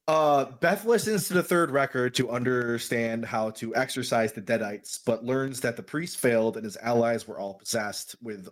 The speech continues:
only complete destruction of the host stopping the Deadites. Uh, so she revives and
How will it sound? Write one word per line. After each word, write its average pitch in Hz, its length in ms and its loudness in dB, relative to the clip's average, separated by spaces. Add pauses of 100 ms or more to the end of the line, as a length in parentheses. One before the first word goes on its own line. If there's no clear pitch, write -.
(120)
only 127 260 0
complete 160 480 -6
destruction 151 540 0
of 117 100 -2
the 123 120 -2
host 127 340 -2
stopping 110 460 -2
the 92 80 -8
Deadites. 87 540 -12 (760)
Uh, 98 180 0
so 113 160 -4
she 113 180 -2
revives 135 640 4
and 107 200 -4